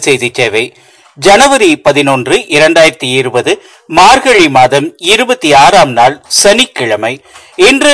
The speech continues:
நாளேடுகள் மற்றும் ஊடகங்களில் வெளியாகியுள்ள முக்கிய செய்திகளை தொகுத்து வாசிப்பவர் ஈரோடு எஸ் செந்தில்குமார். அவனியாபுரம் ஜல்லிக்கட்டை நடத்த ஓய்வு பெற்ற மாவட்ட நீதிபதி தலைமையில் கமிட்டி அமைக்கப்படும் என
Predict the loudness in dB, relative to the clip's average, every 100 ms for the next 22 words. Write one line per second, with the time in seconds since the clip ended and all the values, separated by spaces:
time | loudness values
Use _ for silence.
0 | 0 2 4 2 0 -2 -2 0 0 -2
1 | -4 -2 0 2 2 2 2 0 0 0
2 | 2 2 0 -2 0 0 0 -4 0 -2
3 | 0 -2 -2 -2 -4 -2 -4 -4 -2 0
4 | -2 -4 -4 -2 -2 -2 0 2 2 2
5 | -2 -2 -8 -8 -10 -10 -4 0 0 -2
6 | _ -2 2 2 2 2 2 0 0 0
7 | 2 0 -2 0 0 0 0 0 0 -2
8 | 0 2 2 0 -2 -4 0 0 2 2
9 | 2 -2 -4 -2 -2 -2 -2 -2 -2 -2
10 | -4 -6 0 0 0 -2 0 0 0 -2
11 | -2 -2 -4 -4 -4 -4